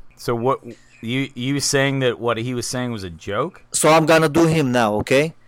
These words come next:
Speaker 2: I'm at the stage. These people are keep asking me, "What you gonna do about the coronavirus? Uh, what's gonna happen with the economy? When you gonna open? How many people gonna die? Uh, how many, uh, deaths are acceptable?"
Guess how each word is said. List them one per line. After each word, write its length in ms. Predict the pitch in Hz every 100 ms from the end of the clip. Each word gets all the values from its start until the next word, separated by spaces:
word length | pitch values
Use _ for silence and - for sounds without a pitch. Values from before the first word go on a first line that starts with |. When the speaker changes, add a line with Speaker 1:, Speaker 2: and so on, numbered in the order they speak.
| _ _ -
Speaker 2:
I'm 200 | 117 127
at 100 | 143
the 100 | -
stage. 640 | 143 - 139 120 120 - - _ _ - _ - -
These 240 | 135 165
people 320 | - 175 160 147
are 80 |
keep 260 | 135 156 -
asking 400 | 143 143 - 135
me, 140 | 117
"What 280 | 113 156 208
you 80 | 240
gonna 280 | 220 226 220
do 280 | 254 247 226
about 300 | 202 214 208
the 80 |
coronavirus? 1000 | 214 226 226 226 208 175 170 147 127 123 -
Uh, 120 | 185
what's 340 | 202 240 233
gonna 260 | - 233 233
happen 280 | 233 214 226
with 160 | 220
the 80 | -
economy? 580 | 226 220 240 220 170 139
When 200 | 156 214
you 80 | 220
gonna 320 | 226 226 226
open? 400 | 226 220 196 151
How 200 | 139 185
many 260 | 220 226 220
people 300 | 233 220 226
gonna 300 | 226 214 214
die? 400 | 220 240 202 113
Uh, 80 | 160
how 200 | 165 214
many, 520 | 226 226 220 208 196
uh, 200 | - 180 170
deaths 300 | 190 202 196
are 140 | 202 202
acceptable?" 880 | 190 - 214 - 196 165 131 104